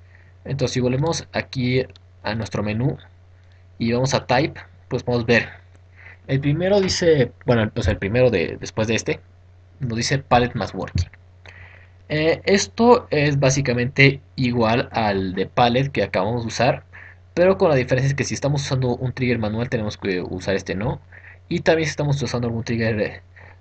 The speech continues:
de one shot, ¿no? Ya sea menos de cien segundos one shot o más de cinco Yoshi Coins one shot. Esto de one shot quiere decir que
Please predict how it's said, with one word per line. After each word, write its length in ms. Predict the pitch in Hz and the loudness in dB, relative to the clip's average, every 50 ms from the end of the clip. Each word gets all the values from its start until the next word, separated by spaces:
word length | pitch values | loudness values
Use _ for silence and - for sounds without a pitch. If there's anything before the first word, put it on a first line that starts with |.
| - - - | -20 -12 -6
de 180 | - 104 101 104 | -4 -2 0 0
one 180 | 101 110 107 | 0 0 -2
shot, 240 | 95 - - 65 - | -2 -2 -6 -8 -6
¿no? 140 | 80 92 107 | -6 -6 -4
Ya 120 | 110 98 | -2 -4
sea 460 | - - 120 107 107 107 104 98 92 92 | -2 -2 -2 0 0 0 0 0 -2 -2
menos 240 | 104 110 110 101 | -4 -4 -4 -4
de 80 | 101 98 | -4 -6
cien 140 | - 110 - | -6 -6 -6
segundos 260 | 110 110 113 107 107 | -6 -6 -6 -6 -6
one 140 | 117 110 110 | -6 -6 -6
shot 400 | - - 131 139 160 151 - - - | -4 -2 -2 -2 -2 -2 -4 -8 -8
o 280 | - 123 107 92 85 87 | -4 -2 -2 -2 -2 -4
más 200 | 90 98 110 - | -4 -6 -6 -4
de 100 | 104 98 | -6 -6
cinco 220 | - - 104 - | -8 -8 -8 -6
Yoshi 220 | 107 104 101 - 98 | -6 -6 -6 -6 -8
Coins 200 | - 98 92 - | -8 -10 -10 -8
one 140 | - 82 73 | -10 -12 -10
shot. 300 | - - - - - - - - - - - - - - - - - - - - - | -10 -12 -14 -16 -20 -20 -20 -20 -20 -20 -20 -20 -20 -20 -18 -12 -8 -8 -8 -6 -6
Esto 220 | 170 - - 208 | -6 -2 0 2
de 80 | 190 165 | 2 2
one 180 | 156 156 156 | 2 0 0
shot 320 | 147 - 147 143 - - - - - - - - | -2 0 0 -2 -2 -2 -6 -14 -20 -20 -12 -6
quiere 220 | - 143 139 131 | -4 -2 0 0
decir 300 | 123 131 - 123 123 - | 0 0 -2 -4 -4 -4
que 580 | - 131 127 117 107 104 98 95 95 90 - | -2 0 0 2 2 2 2 2 2 0 -4